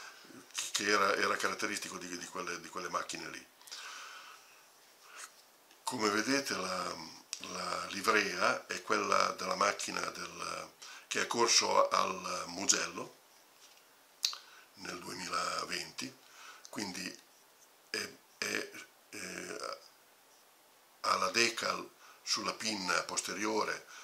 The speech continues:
che ricorda i mille Gran Premi della Ferrari, che appunto il Gran Premio del Mugello era il millesimo Gran Premio in Formula uno corso dalla Ferrari. La Ferrari c'è sempre stata fin dall'inizio. Eh,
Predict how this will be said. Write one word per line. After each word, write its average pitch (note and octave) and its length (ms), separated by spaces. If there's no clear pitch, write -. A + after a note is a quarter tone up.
che G#2 140
ricorda G2 540
i F#2+ 200
mille A2 300
Gran G2 220
Premi G2+ 500
della F#2 300
Ferrari, E2+ 500
che - 120
appunto D#2+ 500
il D#2+ 200
Gran - 140
Premio - 200
del - 100
Mugello - 400
era - 100
il - 60
millesimo F2 560
Gran F#2 240
Premio F#2+ 220
in E2+ 80
Formula F2+ 260
uno F#2+ 340
corso - 320
dalla E2 140
Ferrari. F2+ 500
La - 100
Ferrari G#2+ 320
c'è - 140
sempre F2+ 240
stata - 280
fin F2 180
dall'inizio. - 720
Eh, G#2+ 100